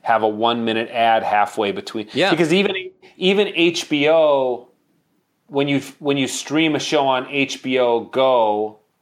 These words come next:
Speaker 1: or H B O Now, either one, you have a sixty to a hundred twenty second ad at the beginning. It's always for another H B O show.
Speaker 2: Sure.
Speaker 1: But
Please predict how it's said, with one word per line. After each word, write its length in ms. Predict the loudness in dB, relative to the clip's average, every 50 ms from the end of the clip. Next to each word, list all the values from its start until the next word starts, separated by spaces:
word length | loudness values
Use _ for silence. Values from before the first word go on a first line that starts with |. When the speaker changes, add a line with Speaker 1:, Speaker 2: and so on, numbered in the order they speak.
| _
Speaker 1:
or 180 | -4 0 2 2
H 260 | 2 0 0 -4 -4
B 100 | -2 0
O 120 | 0 0 0
Now, 460 | 0 0 0 0 2 2 0 -2 -2
either 220 | -4 -2 0 0
one, 360 | 0 0 0 0 0 -2 -4 -8 -16 -20 _
you 160 | _ -4 -2 0
have 380 | 2 2 4 4 4 4 2
a 220 | 0 -2 -2 -4 -10 _ _ _ _ _ _
sixty 560 | -16 -12 -2 0 0 0 0 -2 -2 -2 -2 0
to 160 | 0 0 0
a 40 | 2
hundred 300 | 2 2 2 0 -2 -2
twenty 300 | -4 -4 -4 -4 -4 -6
second 500 | -8 -2 -2 -2 -2 -2 -4 -8 -10 -12 _ -6
ad 380 | -2 0 2 2 2 2 0
at 120 | -2 -6 -8
the 40 |
beginning. 460 | -10 -10 -4 -2 -2 -2 0 -2 -4 -4
It's 160 | -6 -6 -2
always 340 | 0 2 2 2 2 -2 -2
for 140 | -4 -4
another 280 | 0 0 0 0 2 0
H 220 | 0 -2 -4 -4
B 160 | -6 -4 0 0
O 140 | 0 0
show. 420 | 0 -2 -4 -4 -2 -2 -4 -6 -8 _ _ _ _ _
Speaker 2:
Sure. 240 | -4 -2 -2 -2 -4 _ _ _ _ _
Speaker 1:
But 100 | -18